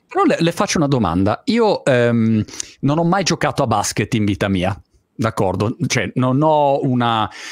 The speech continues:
eh, un, un passato da dire: "Ho giocato a basket", però io mi ricordo che la prima volta che ho visto Michael Jordan in un video giocare a basket,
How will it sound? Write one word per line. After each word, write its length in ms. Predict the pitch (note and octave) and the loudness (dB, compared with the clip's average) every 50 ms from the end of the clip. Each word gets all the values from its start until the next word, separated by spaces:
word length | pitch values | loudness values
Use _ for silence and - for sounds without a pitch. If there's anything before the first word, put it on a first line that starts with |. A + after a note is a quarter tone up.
| - - - - _ _ | -16 -18 -20 -20 _ _
eh, 440 | - A2+ A2 A2 G#2 G2+ G2+ G2 G2 | -6 -4 -2 0 0 0 0 0 -2
un, 280 | G#2 - - - - - | -2 -4 -6 -8 -6 -4
un 140 | - A#2 G#2 | -4 -6 -4
passato 1040 | - - B2 - - - - C#3 A#2+ A2+ C3 - - - B2+ A#2+ A#2 A#2 A#2 A#2 | -2 -4 -4 -4 -2 -2 -2 0 0 0 -2 -2 -4 -2 -2 0 0 0 0 0
da 160 | G#2 A#2 A2 | 0 0 0
dire: 340 | G2 G#2+ G#2+ A2+ A2 G#2+ A2 | 0 0 0 0 0 0 0
"Ho 80 | A2 G#2+ | 0 -2
giocato 360 | G2 G2+ - G2 F#2 - G#2 | -2 -2 -2 -4 -4 -4 -4
a 20 | |
basket", 340 | F2+ G2 G2 - - B2 - | -4 -4 -4 -4 -4 -4 -2
però 180 | - B3 E4 F4 | 0 0 2 2
io 160 | C#4+ B3+ A#3+ | 2 2 2
mi 120 | G#3+ G#3+ | 2 2
ricordo 420 | G#3+ G#3 - - B2 A2 G2 A2+ - | 0 0 0 0 0 2 0 -2 -2
che 100 | - C3 | -2 -2
la 160 | C3+ C3 - | -2 -4 -4
prima 300 | - - C4+ C4 A#3 G#3+ | -4 -2 -2 0 0 0
volta 560 | F#3+ E3 C#3 A#2+ G#2 G2+ F#2+ - A2+ G2+ F2+ | 0 0 0 0 0 -2 -4 -4 -4 -4 -4
che 140 | - - B2 | -2 -2 -2
ho 40 | A2 | 0
visto 340 | C3 D#3 - - - C3 A#2 | 0 -2 -2 -2 -2 -2 0
Michael 440 | A#2+ D#3+ E3 F3+ - - D#3 C#3 B2 | 0 0 0 -2 -2 -2 -2 -2 0
Jordan 560 | A2+ C3 B2+ A2+ G#2+ G#2+ G#2 A2+ G#2+ A2 - - | 0 0 0 0 0 0 0 -2 -2 -2 -2 -2
in 160 | C#3+ C3+ D3 | -2 0 0
un 160 | C#3+ C#3 C3 | 0 0 0
video 340 | B2 D3 E3 C#3 G2 A2 G2+ | 0 0 0 0 0 0 0
giocare 320 | - G#2+ - - G#2+ G#2+ | 0 -2 -2 -2 -2 -2
a 40 | G#2+ | -2
basket, 640 | G2+ G#2+ F#2 - - - - B2 A#2+ - - E3 E3 | -2 -2 -4 -4 -6 -6 -6 -6 -6 -6 -4 -6 -6